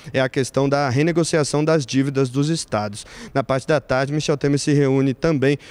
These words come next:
com o ministro interino do Planejamento, Diogo Oliveira, também aqui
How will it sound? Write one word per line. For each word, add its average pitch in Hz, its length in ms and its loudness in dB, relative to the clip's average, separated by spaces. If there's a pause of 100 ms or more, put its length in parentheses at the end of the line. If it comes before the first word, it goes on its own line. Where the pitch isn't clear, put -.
(160)
com 151 140 2
o 156 40 4
ministro 143 460 2
interino 147 440 0
do 123 100 -4
Planejamento, 143 720 2
Diogo 127 320 2
Oliveira, 139 420 0
também 143 380 0
aqui 139 280 -2